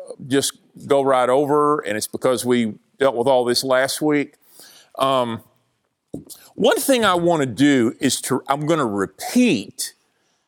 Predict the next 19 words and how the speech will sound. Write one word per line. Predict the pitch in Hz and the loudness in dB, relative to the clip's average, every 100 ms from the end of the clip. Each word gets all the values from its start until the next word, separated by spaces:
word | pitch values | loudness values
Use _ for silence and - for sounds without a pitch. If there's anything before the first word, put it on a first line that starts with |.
| _ _ _ | _ _ _
uh, | 117 117 101 85 76 - | 0 2 2 0 -2 -2
I | |
wanna | 139 175 | -2 0
repeat | 135 101 - - 214 196 123 110 | 0 -2 -4 -6 -2 0 0 -2
an | 120 110 - | -6 -6 -4
image | 143 139 101 78 | -2 0 -2 -4
we | 95 98 | -2 -2
used | 90 101 98 85 | 0 0 0 -2
last | 95 95 98 - | -2 0 0 -2
week. | 110 98 - | -2 -2 -2
Does | 165 | -2
that | 480 508 | 2 4
ever | 427 185 | 2 0
help | - 185 151 156 | -2 -2 -2 0
y'all | 139 131 127 | 2 2 0
to | - | -6
hear | - 123 | -6 -4
something | 120 - 120 - 92 | -2 -4 -6 -6 -8
repeated? | 71 71 - 120 113 110 | -8 -12 -8 -6 -6 -8